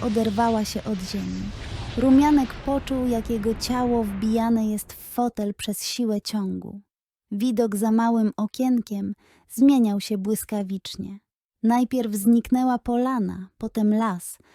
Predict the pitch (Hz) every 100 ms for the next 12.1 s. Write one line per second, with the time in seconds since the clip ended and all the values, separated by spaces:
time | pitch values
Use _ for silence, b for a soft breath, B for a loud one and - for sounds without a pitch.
0 | b b b 214 - - - 240 233 -
1 | 226 - 214 - 220 196 233 247 240 240
2 | 196 - 226 214 185 185 - - - 214
3 | 202 196 190 190 175 190 185 185 - 175
4 | - - - _ _ _ _ _ _ _
5 | - 226 254 240 220 254 269 - 294 285
6 | 349 262 185 180 170 185 b b b b
7 | - 202 214 214 226 254 254 - - 226
8 | - - 226 240 294 - 202 185 190 -
9 | 214 208 202 262 196 180 180 b b b
10 | 214 208 190 190 254 254 220 214 196 190
11 | 240 226 202 208 185 196 - 254 - 190
12 | 190